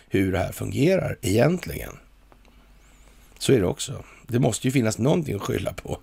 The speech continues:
Så det här, det är fo-, foa liksom i vårt, ja, ja, det kan man ju tänka sig, eller F O I då, då. Och, eh, men de måste ju å andra sidan köpa reaktordelar och såna här grejer då till sin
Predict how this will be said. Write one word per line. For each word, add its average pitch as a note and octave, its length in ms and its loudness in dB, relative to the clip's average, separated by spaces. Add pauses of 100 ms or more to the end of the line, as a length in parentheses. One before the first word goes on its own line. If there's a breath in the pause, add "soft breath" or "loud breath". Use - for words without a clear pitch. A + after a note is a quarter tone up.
(680 loud breath)
Så - 140 -2
det E2+ 60 6
här, F2+ 100 2
det F#2 120 2
är A2 40 2
fo-, - 260 -6
foa A2 480 0
liksom G#2+ 320 -4
i - 20 -4
vårt, G2+ 440 -6 (680 loud breath)
ja, F3 220 4
ja, - 260 -2
det - 60 -10
kan - 220 -8
man G#2 100 -10
ju G#1+ 100 -6
tänka - 320 -8
sig, G#2+ 80 -8
eller - 120 -6
F - 280 -8
O G#2+ 180 0
I C3+ 340 4
då, - 180 -2
då. - 180 -6 (560 loud breath)
Och, - 400 0
eh, A#2 120 4
men A2+ 160 4
de B2 160 6
måste D#3 220 2
ju D3+ 40 4
å - 20 6
andra A2 140 4
sidan F#2+ 320 -2 (280 loud breath)
köpa G#2+ 500 4
reaktordelar - 720 0
och - 100 -8
såna - 140 -10
här - 160 -6
grejer G1+ 380 -6
då - 120 -10
till - 100 -14
sin - 220 -8